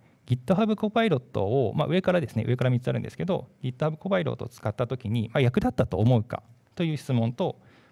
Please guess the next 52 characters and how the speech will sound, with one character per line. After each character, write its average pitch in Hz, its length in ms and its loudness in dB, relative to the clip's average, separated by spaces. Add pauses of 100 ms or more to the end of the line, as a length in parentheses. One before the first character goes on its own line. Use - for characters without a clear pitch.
(100)
真 190 80 2
ん 208 60 2
中 208 180 -2
が 190 300 -2 (240)
今 214 180 2
後 214 100 2
も 214 120 6
使 - 240 2
い 185 60 2
た 185 100 4
い 143 80 2
か - 260 -4 (420)
と 139 80 0
い 127 160 4
う 117 200 0
質 - 160 -4
問 101 240 -2 (160)
で、 196 120 0
最 214 220 -4
後 196 120 0
に 196 260 2 (440)
他 202 200 2
の 220 100 8
メ 233 120 10
ン 208 100 10
バ 156 80 6
ー - 20 4
に 165 140 4
も - 180 2
使 - 160 -2
っ - 60 4
て - 120 -4
ほ 135 100 -4
し 147 180 -2
い - 40 0
か - 180 -4 (260)
と - 80 -2
い 185 280 2
う、 - 120 -4
え 139 260 0
ー、 - 20 0
三 139 120 -2
つ 160 80 2
の 117 80 6
質 - 160 -2
問 95 180 -2
を - 80 -6
し - 60 -12
て - 80 2
い 92 60 2
ま 110 100 -2
す。 - 160 -8